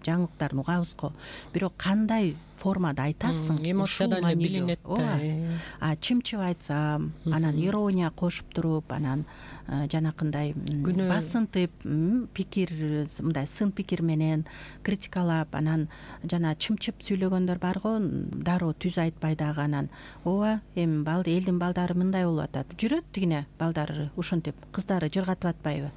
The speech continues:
Speaker 1: дегенде, биякта
Speaker 2: Ке-
Speaker 1: отурган кызы, «Мен дароо, мен анда мен жыргатпай эле турам ата энемди» деген ойго батат да бул.
Speaker 2: Мгм.
Speaker 1: Ошон үчүн салыштырмалуу кереги жок.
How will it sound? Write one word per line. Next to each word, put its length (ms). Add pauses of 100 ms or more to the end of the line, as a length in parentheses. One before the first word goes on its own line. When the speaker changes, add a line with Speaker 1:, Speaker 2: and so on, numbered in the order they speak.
(120)
Speaker 1:
дегенде, 540 (140)
биякта 220
Speaker 2:
Ке- 60
Speaker 1:
отурган 460
кызы, 340 (120)
«Мен 420
дароо, 420
мен 480
анда 280
мен 200
жыргатпай 440
эле 100
турам 300
ата 160
энемди» 320
деген 400
ойго 320
батат 280 (120)
да 100
бул. 200
Speaker 2:
Мгм. 180 (260)
Speaker 1:
Ошон 220
үчүн 200
салыштырмалуу 720
кереги 300
жок. 200